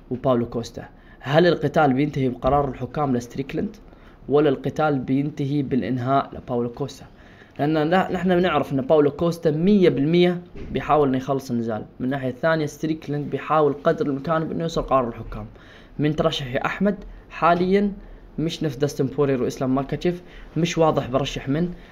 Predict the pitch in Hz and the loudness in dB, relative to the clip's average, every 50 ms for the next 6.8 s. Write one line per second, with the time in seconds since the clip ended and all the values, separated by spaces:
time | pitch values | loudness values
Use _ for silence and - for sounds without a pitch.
0 | - - - 165 175 175 175 147 151 127 131 131 - 160 143 139 131 139 135 - | -8 -2 0 2 2 2 2 4 4 2 2 0 2 2 4 4 4 2 0 0
1 | 151 156 170 170 - - - - - - 139 139 - 180 170 170 - - - 147 | 0 0 0 -2 -4 -10 -14 -14 -10 -8 -6 -2 2 2 2 2 0 0 2 4
2 | 143 139 143 143 147 156 156 - - - - - - - 127 - - 165 151 147 | 4 2 2 0 0 0 0 -2 -8 -18 -18 -12 -8 -8 -4 -2 -2 -2 0 -2
3 | 131 - 151 147 147 - 165 151 147 - - 160 165 156 - - 170 165 170 147 | -2 -2 -2 -2 -2 -2 -2 -2 -2 -2 0 0 0 0 0 0 2 2 4 4
4 | 175 175 165 147 139 - 185 202 202 185 175 190 180 175 196 208 196 - 202 185 | 4 4 4 4 4 4 2 2 2 2 4 2 2 4 2 2 4 4 4 2
5 | 160 147 156 151 - 160 165 - - 131 143 139 139 135 131 - - 139 - 147 | 2 0 -2 0 -2 -2 -2 -2 -4 -4 -2 -2 -2 -4 -6 -6 -8 -8 -6 -4
6 | 143 135 127 120 123 117 120 107 - - - 110 - - - | -4 -4 -4 -4 -4 -4 -6 -6 -8 -10 -10 -8 -8 -10 -10